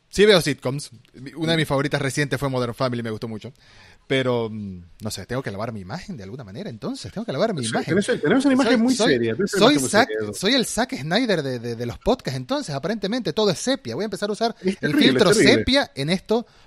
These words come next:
Speaker 1: para todo. Para todo va a ser sepia. No, para nada, para nada. A mí sí, yo sí tengo buen sentido del humor, o al menos qui-, me gusta creerlo.
Speaker 2: Yo
Speaker 1: Eh,
Speaker 2: creo que sí, pero,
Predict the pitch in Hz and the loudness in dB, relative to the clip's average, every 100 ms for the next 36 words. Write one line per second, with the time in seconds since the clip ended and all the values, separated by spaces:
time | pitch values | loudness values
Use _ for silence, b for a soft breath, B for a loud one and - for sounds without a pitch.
0 | - 147 131 120 127 98 110 131 160 220 | 0 2 2 2 0 0 -4 -2 2 2
1 | 190 180 147 107 - 85 b b b b | 2 0 -4 -8 -10 -16 b b b b
2 | b 123 98 104 120 92 92 143 139 104 | b -4 -2 -4 -6 -8 -6 -4 -2 -4
3 | 127 202 202 165 202 254 214 190 180 180 | -6 -4 -4 2 2 4 2 2 4 4
4 | 160 147 151 147 139 147 196 185 104 117 | 2 -2 0 2 2 2 2 2 -4 -8
5 | 131 139 131 - 135 139 143 131 123 151 | -6 -4 -6 -8 -4 -2 -2 -4 -2 -2
6 | 160 220 b b b b 143 135 233 240 | -2 -4 b b b b -2 4 4 6
7 | 233 220 156 254 285 143 127 120 117 | 4 4 2 4 2 2 2 2 0